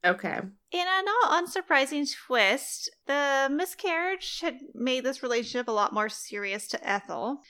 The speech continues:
Speaker 1: Mm-hmm.
Speaker 2: Because before, it was just more of an affair, whatever. And now, you know, real consequences had happened. And
Speaker 1: Yeah.
Speaker 2: she lost a child.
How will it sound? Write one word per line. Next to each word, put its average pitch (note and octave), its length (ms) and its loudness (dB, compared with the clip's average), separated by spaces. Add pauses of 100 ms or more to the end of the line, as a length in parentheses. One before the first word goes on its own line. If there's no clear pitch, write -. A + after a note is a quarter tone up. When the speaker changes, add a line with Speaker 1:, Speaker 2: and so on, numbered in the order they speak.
Speaker 1:
Mm-hmm. G3 360 -2 (200)
Speaker 2:
Because F#3 260 -12
before, G3+ 640 0 (100)
it G#3+ 80 -10
was F#3+ 240 -12 (100)
just - 180 -20
more G#3 140 -10
of G#3 80 -12
an G#3 120 -6
affair, G3+ 420 -2
whatever. F#3+ 380 0
And G3 140 -2
now, F#3 380 2 (220)
you E4 80 -2
know, G#3 160 2
real A#3+ 300 0
consequences A3 840 -2
had G#3+ 140 -2
happened. G#3 640 0
And F#3+ 340 -6
Speaker 1:
Yeah. G3+ 520 0 (240)
Speaker 2:
she C4 180 -6
lost G#3+ 320 0
a A#3 60 -6
child. G#3+ 800 0